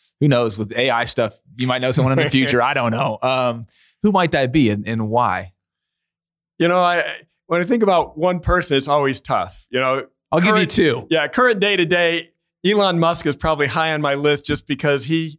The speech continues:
Speaker 1: Yeah.
Speaker 2: is exactly what I have found fascinating.
Speaker 1: Yeah.
Speaker 2: How many people would have thought they could go out and compete in the auto industry against all of the behemoths out there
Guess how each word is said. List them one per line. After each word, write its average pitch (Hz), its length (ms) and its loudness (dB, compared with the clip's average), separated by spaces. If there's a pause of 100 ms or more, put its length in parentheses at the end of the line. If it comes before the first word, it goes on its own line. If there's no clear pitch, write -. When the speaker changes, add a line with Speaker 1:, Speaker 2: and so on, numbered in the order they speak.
Speaker 1:
Yeah. 92 140 -8
Speaker 2:
is 147 120 0
exactly 147 440 0
what 135 200 0
I 139 380 0 (680)
have 147 280 -4 (320)
found 147 280 0
fascinating. 110 760 -2
Speaker 1:
Yeah. 95 360 -2 (640)
Speaker 2:
How 185 140 -2
many 196 200 2
people 156 680 0 (100)
would 147 140 0
have 135 100 -4
thought 139 360 -2
they 135 80 -2
could 131 160 -6
go 131 100 0
out 127 220 0
and 123 100 -10
compete 123 680 -2 (120)
in 127 140 -2
the 127 120 2
auto 131 320 2
industry 107 560 -6
against 113 400 -4
all 135 200 0
of 110 140 -4
the 120 240 -4
behemoths 135 680 -2
out 135 300 0
there 98 400 -2